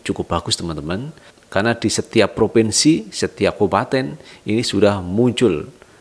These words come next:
deklarasi-deklarasi membentuk kepengurusan Partai Umat. Dan ini luar biasa, teman-teman, yang dilakukan Pak Amin Rais. Jadi sejak awal sampai sekarang, kalau saya melihat, gen dari Pak Amin Rais ini adalah gen oposisi.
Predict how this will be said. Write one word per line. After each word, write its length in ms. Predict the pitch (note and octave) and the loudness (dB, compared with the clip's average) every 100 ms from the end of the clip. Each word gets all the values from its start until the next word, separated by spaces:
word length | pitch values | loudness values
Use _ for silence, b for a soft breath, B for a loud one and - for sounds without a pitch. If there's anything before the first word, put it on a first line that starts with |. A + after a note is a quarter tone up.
| _ | _
deklarasi-deklarasi 1300 | G#2 E2+ F2+ G2+ - B2+ B2 - F#2 F2 E2 - B2 D3 F3+ b b b b _ | -2 2 2 2 0 -2 -2 0 0 2 0 -2 -2 -2 -8 b b b b _
membentuk 400 | F#2+ F#2 F#2 F2 F2 | -4 -4 -2 -2 0
kepengurusan 880 | F#2+ F#2+ F2 - - G#2 B2 C3+ - | 0 2 2 0 2 0 0 -6 -2
Partai 400 | E2+ - D#2+ D#2+ | -2 0 -2 -2
Umat. 260 | D#2 C2+ - _ _ _ _ b b b b - | -4 -6 -10 _ _ _ _ b b b b -6
Dan 180 | E2+ | -6
ini 460 | D2+ G2+ B2 A#2 F#2 | -2 0 0 0 -2
luar 240 | F#2+ F2 | 0 0
biasa, 340 | - F#2 F2 - | 0 -2 0 -2
teman-teman, 560 | F#2+ E2 D#2+ G2+ C3+ | -2 -4 -4 -4 -4
yang 220 | A#2+ E2+ F2 | -2 -2 -2
dilakukan 480 | E2+ D2+ E2+ F2 | -6 -8 -8 -8
Pak 100 | F2 | -6
Amin 160 | D#2+ D#2+ | -8 -10
Rais. 540 | - - - - - - _ _ b b b - | -12 -12 -10 -10 -12 -18 _ _ b b b -4
Jadi 160 | F2+ C3+ | 4 6
sejak 320 | C#3 G#2+ G#2 | 4 4 2
awal 400 | F2 F2+ B2 C3 | 2 4 4 2
sampai 240 | A2+ F2 | -2 -2
sekarang, 640 | - - E2+ G#2+ A#2+ B2 C#3 b b b b b | -2 0 0 2 2 -2 -8 b b b b b
kalau 240 | - E2+ E2 | -4 -2 0
saya 160 | F#2+ | 0
melihat, 560 | F2+ D#2+ F2 A#2+ - - - | 0 0 2 0 0 -2 0
gen 160 | G2 | 2
dari 160 | F#2 F#2 | 2 2
Pak 160 | F2 E2+ | 2 0
Amin 160 | F2 | -2
Rais 320 | E2 E2 D#2+ | -4 -4 -4
ini 160 | G2+ G2 | -4 -4
adalah 160 | F2+ - | -6 -2
gen 320 | F#2+ F#2+ - | -2 -2 -4
oposisi. 640 | F2+ - D#2+ D#2+ - - | -8 -8 -8 -8 -8 -12